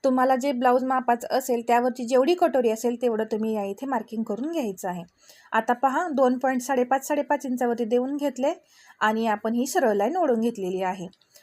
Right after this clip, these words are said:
आता गळ्याजवळ वरती एक इंच पॉइंट द्यायचा आणि तिथून ही आपण अशी तिरकी लाईन ओढून घ्यायची, म्हणजे कटोरीला आकार छान येतो आणि कटोरी आणि जे साईडचा भाग आहे त्याच्यामध्येही अंतर राहतं.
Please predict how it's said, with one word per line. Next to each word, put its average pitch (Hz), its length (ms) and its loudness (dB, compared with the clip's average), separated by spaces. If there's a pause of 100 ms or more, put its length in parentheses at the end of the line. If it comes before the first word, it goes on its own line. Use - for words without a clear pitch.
(100)
आता 226 200 0
गळ्याजवळ 240 520 4
वरती 240 400 0
एक 247 200 0
इंच 247 240 0
पॉइंट 254 360 0
द्यायचा 247 380 0 (420)
आणि 233 180 -2
तिथून 302 280 0
ही 302 240 -4 (160)
आपण 233 280 -2
अशी 226 200 -4 (100)
तिरकी 262 340 -2
लाईन 262 180 4
ओढून 240 320 2
घ्यायची, 202 400 -4 (440)
म्हणजे 233 220 2
कटोरीला 240 500 4
आकार 247 380 2
छान 233 260 -2
येतो 190 360 -8 (1600)
आणि 240 440 2 (260)
कटोरी 262 460 4
आणि 240 380 2
जे 247 120 2
साईडचा 247 380 0
भाग 247 220 0
आहे 226 260 2
त्याच्यामध्येही 233 760 -2
अंतर 240 400 -2 (480)
राहतं. 214 420 0